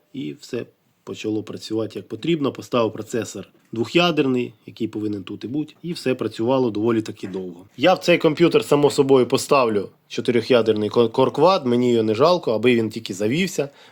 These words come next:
В мене є відеокарта радіоновська до нього, маленька. Так що зараз будемо розбирати, чистити його, дивитися, встановлювати S S D і будемо його запускати. Знявши захисний кожух з процесора,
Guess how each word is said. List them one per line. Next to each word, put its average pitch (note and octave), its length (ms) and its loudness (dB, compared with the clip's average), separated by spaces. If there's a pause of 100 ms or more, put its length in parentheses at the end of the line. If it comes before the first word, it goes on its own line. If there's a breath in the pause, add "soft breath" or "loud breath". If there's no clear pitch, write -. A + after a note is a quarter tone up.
В B2 40 2
мене D3 200 4
є C3 120 6
відеокарта B2+ 760 4
радіоновська D#3+ 680 2
до C3 100 0
нього, B2+ 380 -2 (280 soft breath)
маленька. A#2 560 0 (160)
Так B2+ 180 -2
що A#2+ 140 -4
зараз A#2+ 240 4
будемо A#2 300 -2
розбирати, B2+ 500 0
чистити D3 520 -4
його, B2+ 140 0
дивитися, B2 480 -4 (140)
встановлювати A2+ 1040 0 (160)
S A#2 200 -6
S A2+ 40 0
D C#3+ 400 -4
і B2+ 100 -10
будемо A2 320 -6
його G#2 160 -6
запускати. - 580 -16 (420)
Знявши E3 440 2
захисний D3 460 2
кожух A#2+ 500 2
з - 60 -20
процесора, F3 720 2